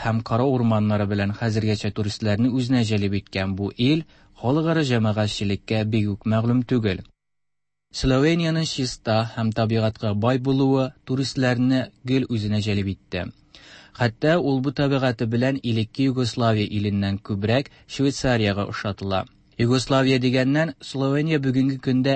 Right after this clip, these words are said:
әле дә дәвам иткән Балкан низакларына бирелмичә, бик ансат кына, кыска вакытлы сугышка тап булса да,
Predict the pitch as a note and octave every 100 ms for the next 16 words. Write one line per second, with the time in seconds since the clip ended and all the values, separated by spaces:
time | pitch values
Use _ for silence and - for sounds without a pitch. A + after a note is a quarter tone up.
0 | - C3 D3 C#3 B2+ B2 B2+ A#2+ A2 -
1 | A2 G#2+ A2+ A2 A#2 A#2+ A2+ G2 G2 -
2 | G2+ G2 G2+ G2+ G#2+ A#2 A#2+ G#2+ - F2+
3 | - - - - C3+ C#3+ A#2 G#2+ A2 -
4 | G#2 F#2 - - - - C3 A#2+ G#2+ -
5 | G2+ G#2 - G#2 G2 - - F#2 G#2 G2
6 | G#2+ - C#3 D3